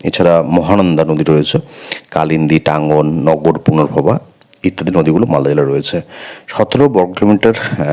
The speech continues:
এরিয়াতে মালদা জেলায় বনভূমি দেখা যায়। জেলার দক্ষিণ ও মধ্যভাগে বিস্তৃত এই বনভূমির অধিকাংশ মহানন্দা ও কালিন্দী নদীর তট বরাবর অবস্থিত। কৃষিকাজ,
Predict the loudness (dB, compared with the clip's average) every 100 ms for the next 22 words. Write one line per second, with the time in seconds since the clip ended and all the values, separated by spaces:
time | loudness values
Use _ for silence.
0 | -2 0 2 2 4 2 2 2 2 2
1 | 2 2 2 2 2 0 2 2 0 0
2 | 2 2 2 0 -2 -2 0 2 2 2
3 | 2 2 0 -4 -2 2 2 2 2 0
4 | -2 -2 0 2 0 2 0 2 4 2
5 | 0 -8 -16 -18 -2 2 4 4 2 0
6 | 0 0 0 2 4 4 2 2 -2 0
7 | 0 2 0 2 2 2 -2 0 0 0
8 | 0 -2 2 2 0 -2 -4 -4 -8 -10
9 | -14 -18 -18 -18 0 2 4 2 2 0